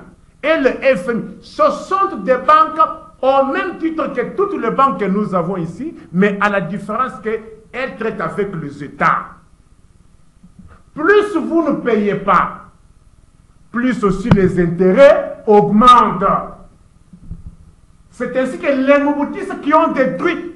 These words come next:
tout ce que les Belges avaient légué, qui se sont endettés, nous ont légué la dette de quatorze milliards. Mouzé a dit qu'on aille poser la question à Mobutu.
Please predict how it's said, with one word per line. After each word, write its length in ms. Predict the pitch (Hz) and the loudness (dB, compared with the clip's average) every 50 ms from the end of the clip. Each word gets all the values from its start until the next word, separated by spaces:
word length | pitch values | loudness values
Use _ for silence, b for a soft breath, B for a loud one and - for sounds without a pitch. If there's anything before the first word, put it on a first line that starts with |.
| - - | 0 4
tout 200 | 392 403 415 415 | 6 6 6 4
ce 200 | 403 359 349 - - | 4 2 0 0 4
que 80 | 285 | 2
les 180 | 254 233 240 233 | 4 6 6 4
Belges 380 | 196 185 277 285 269 214 - 220 | 6 6 4 4 4 2 2 4
avaient 300 | 214 202 170 156 233 233 | 4 4 4 2 0 0
légué, 680 | 202 175 151 170 202 214 202 - - - - - - _ _ _ _ _ _ _ _ _ _ _ _ _ _ | 0 -2 -2 0 0 0 0 0 -4 -10 -16 -20 -20 _ _ _ _ _ _ _ _ _ _ _ _ _ _
qui 180 | - 294 294 | -6 -4 -4
se 100 | 294 294 | -4 -2
sont 240 | - - 330 330 - - | -2 0 0 2 2 2
endettés, 520 | 247 226 214 190 - 254 302 349 381 - - - - - _ _ _ _ _ _ _ _ _ _ _ _ _ - - | 0 0 0 -4 -2 -2 -2 -2 -2 -6 -12 -18 -20 -20 _ _ _ _ _ _ _ _ _ _ _ _ _ -14 -6
nous 280 | 208 269 302 285 208 320 | -2 0 0 0 2 4
ont 220 | 381 403 392 330 | 4 4 4 6
légué 280 | 285 269 254 214 190 311 | 4 4 4 4 4 2
la 200 | 330 311 262 233 | 2 4 2 2
dette 200 | 190 269 277 - | 2 0 0 0
de 60 | 240 | 0
quatorze 500 | 202 - 214 180 - 240 240 233 190 165 | 0 0 0 2 4 4 4 4 4 4
milliards. 640 | 196 185 180 170 175 170 170 165 151 127 117 101 87 - - - _ _ _ _ _ _ _ _ _ _ _ _ _ _ _ _ _ _ _ _ _ _ _ _ _ _ _ _ _ _ _ _ _ | 4 2 2 2 0 -2 -2 -2 -2 -4 -4 -8 -10 -14 -20 -20 _ _ _ _ _ _ _ _ _ _ _ _ _ _ _ _ _ _ _ _ _ _ _ _ _ _ _ _ _ _ _ _ _
Mouzé 480 | 170 196 254 311 302 285 233 - 311 320 311 294 233 185 - - - - - - - | 0 2 4 4 4 2 0 2 4 6 8 8 8 6 4 0 -6 -10 -14 -12 -6
a 200 | - 214 208 208 | -4 -2 -2 -2
dit 400 | 185 185 285 302 330 370 339 - - - - | -4 -6 -4 -4 -4 -6 -6 -12 -14 -18 -6
qu'on 320 | - 214 220 220 220 214 240 | -2 0 0 2 0 -2 -2
aille 180 | 262 262 240 | -4 -4 -4
poser 440 | 165 - 190 196 190 180 185 208 220 | -6 -8 -6 -6 -6 -6 -4 -6 -4
la 140 | 214 190 160 | -2 -4 -4
question 840 | - - 175 156 147 - - - 190 190 196 220 254 - - - - - - _ _ _ _ _ _ _ _ _ _ _ _ _ _ _ | -4 -8 -12 -14 -14 -16 -14 -10 -6 -4 -4 -4 -6 -6 -10 -16 -18 -20 -20 _ _ _ _ _ _ _ _ _ _ _ _ _ _ _
à 140 | 143 160 165 | -4 -2 -2
Mobutu. 500 | 165 160 160 151 151 180 185 185 185 | -2 -2 -2 -4 -4 -4 -6 -6 -8